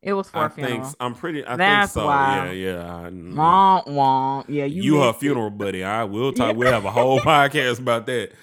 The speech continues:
Speaker 2: That's your
Speaker 1: We
Speaker 2: job, fam.
Speaker 1: definitely will. 'Cause one of my cousins was like, "What Saturday? Where your mama at?" It's Saturday. You know she had a funeral 'cause somebody done passed and she finna go support the family.
Speaker 2: Mm-hmm.
Speaker 1: Anyway, that's my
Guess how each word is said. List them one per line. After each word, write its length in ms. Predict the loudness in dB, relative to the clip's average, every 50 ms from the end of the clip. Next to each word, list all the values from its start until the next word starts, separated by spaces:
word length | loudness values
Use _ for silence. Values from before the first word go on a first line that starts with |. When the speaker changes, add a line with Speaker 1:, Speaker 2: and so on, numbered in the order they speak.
| -12 -12 -12 -10 -8
Speaker 2:
That's 220 | -6 -4 -4 -4 -2
your 120 | -2 -2
Speaker 1:
We 40 | 0 2
Speaker 2:
job, 320 | 2 2 2 2 0 0
fam. 160 | 0 2 2 2
Speaker 1:
definitely 240 | 2 0 -2 0 0
will. 360 | 0 0 2 2 2 0 0 -2 -8 -16 -18 -12 _
'Cause 140 | -6 -6 -6 -2 2
one 160 | 4 4 4
of 60 | 4
my 140 | 4 2 2
cousins 480 | 2 2 0 0 0 -2 -8 -12 -12 -10
was 160 | -10 -8 -4
like, 400 | -2 -2 -2 -2 -4 -8 -10 _ _ _ _ _
"What 280 | -6 -4 -2 -2 -2 -4
Saturday? 320 | -4 -2 -2 -2 -4 -4
Where 160 | -4 -4 -2
your 140 | -2 -2 -2
mama 280 | 0 0 0 0 0 -2
at?" 120 | -4 -4 -4
It's 220 | -2 -2 -4 -4 -4 -2
Saturday. 460 | 0 2 2 2 2 2 2 2 2
You 180 | 2 0 2
know 180 | 2 4 4 2
she 160 | 2 0 -2
had 100 | -2 -2
a 60 | -2
funeral 400 | -4 -6 -8 -8 -6 -6 -6 -6
'cause 160 | -6 -6 -8 -6 -2
somebody 400 | -2 -2 0 0 0 0 0 -2
done 180 | -2 -2 -2
passed 480 | -2 -2 -2 -2 -2 -2 -4 -4 -6 -6 -8
and 100 | -8 -6
she 200 | -4 -2 -2 -2
finna 320 | 0 0 0 0 0 0 0
go 340 | 2 2 4 4 4 0
support 540 | 0 -2 -4 -6 -4 -4 -2 0 0 -2 -2 _
the 80 | -10 -4
family. 720 | 0 2 2 4 4 2 2 0 -2 -2 -4 -6 -8 -14 -20 -20
Speaker 2:
Mm-hmm. 360 | -20 -20 -20 -20 -20 -20 -20 -20 _ _
Speaker 1:
Anyway, 520 | -8 -8 -6 -6 -6 -6 -6 -8 -8 -12 -16 _ _ _ _ _ _ _ -12
that's 400 | -6 -2 0 0 -2 -2 -4 -4
my 220 | -2 -2 -2 -2